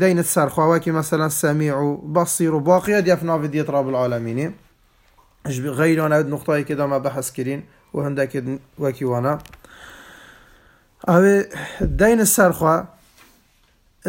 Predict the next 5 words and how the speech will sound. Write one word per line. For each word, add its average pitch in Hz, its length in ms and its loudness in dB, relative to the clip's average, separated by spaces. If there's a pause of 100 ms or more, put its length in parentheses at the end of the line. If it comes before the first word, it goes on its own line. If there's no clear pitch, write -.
دەبێتن 214 520 2 (1120)
فَإِنْ 196 300 4 (140)
لُوحِظَتِ 208 560 2 (100)
الصِّفَةُ 226 520 2 (520)
مُنِعَ 196 280 4